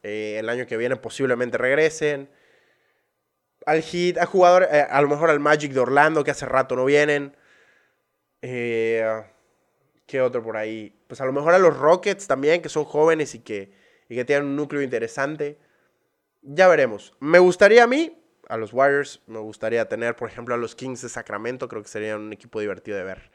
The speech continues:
Ah, Rod, ¿cómo viste los tiros de Sohan con una sola mano? Pues ya lo vimos ahí tirar en México, ¿no? No, no trae, no trae mucha técnica de tiro ni ningún tipo de, de toque con el balón.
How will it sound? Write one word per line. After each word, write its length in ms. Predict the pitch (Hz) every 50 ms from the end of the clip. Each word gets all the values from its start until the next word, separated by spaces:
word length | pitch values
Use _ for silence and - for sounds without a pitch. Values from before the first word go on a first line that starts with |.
| _ _ _ _ _ _ _ _ _ _ _ _ _ _ _ _ _ _ _ _
Ah, 500 | - 123 131 139 139 143 143 143 143 143
Rod, 300 | 143 165 196 220 214 208
¿cómo 180 | 214 240 247 247
viste 220 | 247 240 247 285
los 100 | 254 220
tiros 240 | - 240 240 240 226
de 80 | 196 160
Sohan 340 | - - 196 190 202 185 147
con 120 | 147 147
una 180 | 156 165 160 147
sola 220 | 156 151 147 135
mano? 360 | 131 135 139 135 123 104 - _ _ _ _ _ _ _ _ _ _ _ _ _ - 127 -
Pues 200 | - 160 160 156
ya 120 | 175 208
lo 120 | 226 226 208
vimos 280 | 202 226 220 208 -
ahí 160 | 190 180 190
tirar 540 | 190 - 190 165 170 180 185 180 175 - - -
en 440 | 95 117 123 127 123 123 127 123 127
México, 460 | 135 156 185 180 190 165 - 131 127
¿no? 520 | 127 131 139 160 185 220 208 180 151 - - _ _ _ _ _ - - - 98 _ _
No, 280 | 123 127 131 139 151 156
no 200 | 156 160 165 160
trae, 300 | - 175 175 202 180 165
no 220 | 160 165 175 180 180
trae 240 | 190 190 190 190 185
mucha 400 | 170 175 175 170 - 185 160 -
técnica 380 | - 160 165 180 175 156 156 135
de 100 | 127 120
tiro 280 | 127 139 156 165 160
ni 200 | 151 135 131 131
ningún 320 | 127 131 135 139 147 156 147
tipo 260 | 156 147 165 160 143
de, 260 | 131 120 107 104 - _ _ _ _ _ _ _
de 160 | 127 131 139
toque 320 | 135 - 170 160 156 165 139
con 140 | 139 131 127
el 100 | 123 120
balón. 460 | 117 113 120 143 156 151 147 135 131